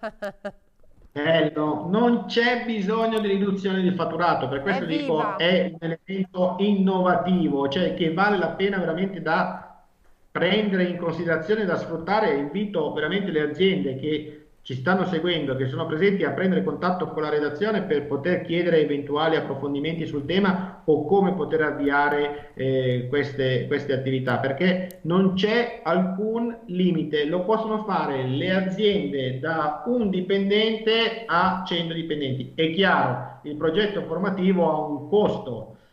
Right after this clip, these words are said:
Speaker 2: per un dipendente forse non è, perché abbiamo visto che il fondo va a retribuire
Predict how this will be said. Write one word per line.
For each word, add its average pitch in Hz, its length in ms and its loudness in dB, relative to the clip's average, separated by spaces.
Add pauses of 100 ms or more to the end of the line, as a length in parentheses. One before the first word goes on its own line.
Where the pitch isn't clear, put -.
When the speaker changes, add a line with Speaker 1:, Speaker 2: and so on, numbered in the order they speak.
(180)
Speaker 2:
per 147 140 -6
un 160 100 -2
dipendente 160 640 0
forse 160 520 0
non 143 280 -4
è, 170 520 -2
perché 156 340 0
abbiamo 160 260 -2
visto 190 280 0
che 165 100 -2
il 147 160 0
fondo 220 960 0 (420)
va 170 480 2 (220)
a 160 40 0
retribuire 185 1300 -2